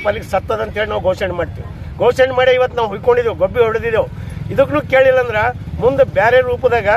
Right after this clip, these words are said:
ಉಗ್ರವಾದ ಹೋರಾಟ ನಾವು ಪ್ರಾರಂಭ ಮಾಡ್ಬೇಕಾಗ್ತದೆ. ಯಾಕಂದ್ರೆ ಕನಿಷ್ಠ ಮೂವತ್ತೊಂದು ಸಾವಿರ ಅಂದ್ರೆ ಏನು ಇವರು ಆಸ್ತಿ ಕೇಳತ್ತಿಲ್ಲ.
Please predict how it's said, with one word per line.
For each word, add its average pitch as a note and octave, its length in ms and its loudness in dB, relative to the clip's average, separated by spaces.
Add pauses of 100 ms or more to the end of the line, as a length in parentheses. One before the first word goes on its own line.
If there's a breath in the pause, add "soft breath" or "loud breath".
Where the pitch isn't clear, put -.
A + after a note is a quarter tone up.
(180)
ಉಗ್ರವಾದ A#3 520 0
ಹೋರಾಟ A3+ 480 -2
ನಾವು A3+ 440 -2
ಪ್ರಾರಂಭ G3+ 320 0
ಮಾಡ್ಬೇಕಾಗ್ತದೆ. F#3+ 580 -4 (360 loud breath)
ಯಾಕಂದ್ರೆ B3+ 300 2
ಕನಿಷ್ಠ B3+ 340 -2
ಮೂವತ್ತೊಂದು B3+ 520 2
ಸಾವಿರ B3+ 300 4
ಅಂದ್ರೆ B3+ 220 0
ಏನು B3+ 80 0
ಇವರು B3 240 2
ಆಸ್ತಿ A3 340 0
ಕೇಳತ್ತಿಲ್ಲ. B3+ 480 2